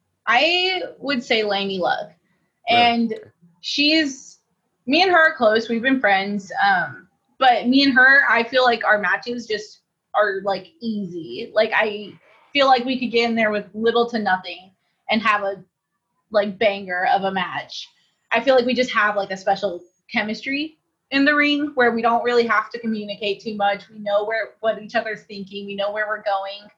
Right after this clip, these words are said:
Speaker 1: Um, so they're fun and they're easy, and I enjoy doing them.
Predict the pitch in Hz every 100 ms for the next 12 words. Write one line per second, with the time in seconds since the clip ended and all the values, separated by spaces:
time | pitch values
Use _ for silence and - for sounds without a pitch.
0 | _ _ _ _ - 190 190 185 - _
1 | - 262 247 240 240 _ 269 254 247 240
2 | 220 - 226 196 202 196 190 202 196 190
3 | 185 _ _ _ _ - 226 226 202 202
4 | 185 185 185 - _ _ 208 349 240 190
5 | - 190